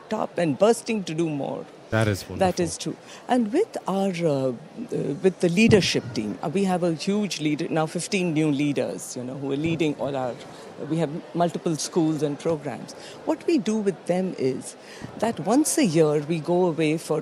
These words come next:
Speaker 1: a leadership retreat
Speaker 2: Mm-hmm.
Speaker 1: where it's really transformational. Some of people have called it a spiritual experience,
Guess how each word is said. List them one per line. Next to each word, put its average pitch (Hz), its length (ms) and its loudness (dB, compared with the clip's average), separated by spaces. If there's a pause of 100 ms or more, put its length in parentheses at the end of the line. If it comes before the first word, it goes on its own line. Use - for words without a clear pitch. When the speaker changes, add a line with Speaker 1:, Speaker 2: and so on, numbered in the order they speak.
(140)
Speaker 1:
a - 0 - (100)
leadership 147 440 0
retreat - 600 -4 (160)
Speaker 2:
Mm-hmm. 120 280 -2 (120)
Speaker 1:
where 208 400 4 (140)
it's - 280 2
really 254 300 8
transformational. 156 800 2
Some 214 180 2
of 214 140 -2
people 190 300 0
have 180 180 0
called 170 240 4
it - 260 -6
a 165 60 4
spiritual 160 600 0
experience, 117 680 -4